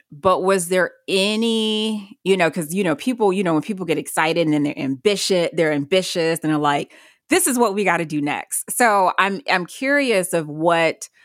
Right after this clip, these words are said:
are some of those, like, next steps or just next, um, initiatives that students, you know, would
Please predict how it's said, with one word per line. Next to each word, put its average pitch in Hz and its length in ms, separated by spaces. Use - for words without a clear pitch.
are 175 120
some 170 320
of 160 120
those, 156 400
like, 139 240
next 156 500
steps - 560
or 151 60
just 147 420
next, 151 720
um, 143 540
initiatives 151 720
that 139 180
students, 143 680
you 156 120
know, 135 200
would 135 220